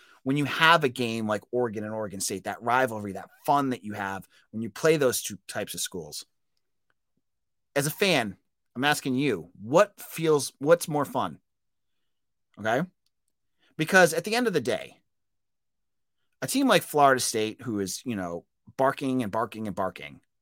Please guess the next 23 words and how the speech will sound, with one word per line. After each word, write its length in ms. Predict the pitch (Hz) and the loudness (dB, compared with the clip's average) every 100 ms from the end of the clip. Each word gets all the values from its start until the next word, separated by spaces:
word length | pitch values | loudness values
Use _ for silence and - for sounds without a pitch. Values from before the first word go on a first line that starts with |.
| _ _ _ _ _ _ - | _ _ _ _ _ _ -2
if 160 | 135 135 | 0 4
they 160 | 220 | 4
just 240 | 254 185 135 | 4 2 2
did 200 | 143 117 | 0 2
their 140 | 107 | 0
business 640 | 90 110 131 147 - - _ _ _ _ _ _ _ _ _ _ - | 0 -2 0 -2 -2 -8 _ _ _ _ _ _ _ _ _ _ -8
and 80 | |
took 160 | - 135 | -4 -2
care 200 | - 143 | 4 4
of 120 | 139 | 4
things 240 | 143 135 120 | 2 0 0
this 260 | 127 - | -2 0
year, 260 | 165 190 202 _ _ _ _ _ _ _ _ | 0 0 -2 _ _ _ _ _ _ _ _
they'd 140 | 262 311 | -4 2
make 180 | 214 - | 0 0
the 60 | |
playoffs. 460 | - 90 82 143 - | -10 -6 -4 -4 -4
They'd 140 | 240 | -4
get 140 | 254 254 | -2 -2
exactly 640 | 208 147 170 202 - 98 | 0 0 2 0 -2 -8
what 200 | 67 76 | -8 -12
they 120 | 78 | -12
want. 300 | 67 73 57 | -10 -12 -14